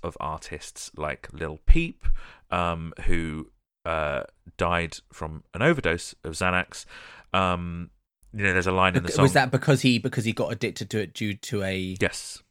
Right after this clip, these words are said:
Speaker 2: 'Cause I've
Speaker 1: Uh,
Speaker 2: seen, like, a documentary about it, about, you know, people will, like, n-, get prescribed something for
Speaker 1: For a genuine
Speaker 2: pain.
Speaker 1: anxiety issue
Speaker 2: And,
Speaker 1: or for
Speaker 2: or,
Speaker 1: pain,
Speaker 2: and then
Speaker 1: yeah.
Speaker 2: it becomes a crippling, like, an addiction, basically.
Speaker 1: Exactly. Yeah, yeah, yeah.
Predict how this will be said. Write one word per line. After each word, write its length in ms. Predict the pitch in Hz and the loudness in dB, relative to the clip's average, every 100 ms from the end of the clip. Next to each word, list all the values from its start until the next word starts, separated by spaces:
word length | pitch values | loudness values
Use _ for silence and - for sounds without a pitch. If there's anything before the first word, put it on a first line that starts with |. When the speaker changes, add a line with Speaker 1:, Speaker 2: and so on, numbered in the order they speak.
| - | -2
Speaker 2:
'Cause 120 | 120 | 4
I've 100 | 139 | 4
Speaker 1:
Uh, 40 | |
Speaker 2:
seen, 200 | - 143 110 | 4 2 2
like, 140 | 107 | -2
a 20 | |
documentary 400 | 104 104 104 98 | -4 -4 -4 -6
about 160 | 95 90 | -6 -8
it, 40 | |
about, 220 | 90 95 92 | -6 -6 -4
you 60 | |
know, 100 | 98 | -4
people 300 | 98 101 98 | -4 -6 -4
will, 80 | 98 | -2
like, 300 | 95 92 - _ _ - | -2 -2 -6 _ _ -4
n-, 160 | 113 101 | -4 -2
get 180 | 120 98 | -2 -2
prescribed 520 | 117 - 113 98 92 | -6 -4 -2 -2 -4
something 340 | - 98 92 87 | -10 -8 -10 -10
for 340 | - 92 90 - | -8 -8 -8 -2
Speaker 1:
For 180 | 180 | 2
a 60 | 170 | 6
genuine 300 | 196 175 156 | 6 6 6
Speaker 2:
pain. 60 | 131 | 6
Speaker 1:
anxiety 580 | 120 120 120 110 110 104 | 4 6 8 6 4 0
issue 240 | - 107 | 2 2
Speaker 2:
And, 140 | 120 | 4
Speaker 1:
or 60 | 107 | 4
for 80 | - | 4
Speaker 2:
or, 120 | 131 | 4
Speaker 1:
pain, 80 | 92 | 4
Speaker 2:
and 120 | 127 131 | 6 8
then 140 | 127 | 6
Speaker 1:
yeah. 80 | 92 | 6
Speaker 2:
it 60 | |
becomes 420 | 120 - 127 110 107 | 2 4 2 4 2
a 160 | 101 | 0
crippling, 680 | 95 107 101 95 92 92 90 82 | 0 -2 -2 -4 -4 -6 -10 -10
like, 280 | 90 87 - | -10 -10 -8
an 80 | |
addiction, 480 | 98 92 - 78 73 | -8 -8 -10 -14 -12
basically. 180 | - 90 | -6 -4
Speaker 1:
Exactly. 460 | 90 85 65 71 - | 0 -2 -2 -8 -8
Yeah, 160 | 87 76 | -4 -2
yeah, 240 | 73 69 - | 0 -2 -6
yeah. 160 | - | -8